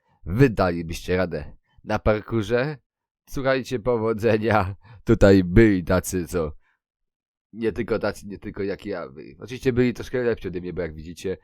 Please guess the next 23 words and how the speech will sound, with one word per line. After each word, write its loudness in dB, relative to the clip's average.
zawsze -4
jestem -8
na -2
końcu. -2
O, -16
tutaj -8
na -14
przykład -14
głęboko -10
w -18
śniegu -10
zakopany, 4
ale 0
tak -4
tutaj -4
dużo, -2
dużej -8
liczbie -8
osób -12
się -20
nie -10
udawało. -6
Szczególnie -10